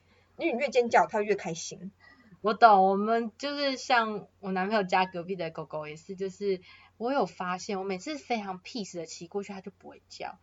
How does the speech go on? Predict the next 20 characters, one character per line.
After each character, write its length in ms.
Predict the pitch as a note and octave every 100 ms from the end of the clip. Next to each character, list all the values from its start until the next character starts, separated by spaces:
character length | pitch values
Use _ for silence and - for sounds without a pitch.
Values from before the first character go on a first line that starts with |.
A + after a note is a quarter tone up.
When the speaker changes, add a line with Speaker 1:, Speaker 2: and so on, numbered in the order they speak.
| _ _ _ _ _ -
Speaker 2:
然 80 | A#3
后 120 | C#4
我 60 | B3+
每 180 | A#3
次 160 | A#3 A#3+
就 160 | A#3+ A#3+
是 80 |
从 180 | G#3+ F3+
它 100 | F#3+
旁 160 | F#3 F3
边 140 | F3+
骑 140 | F3+ E3
过 140 | F3
去， 160 | F3 F#3
然 100 | F3
后 60 | -
硬 180 | G#3+
要 300 | F#3+ G3 F3 - _ -
骑 280 | - F3
很 140 | D#3+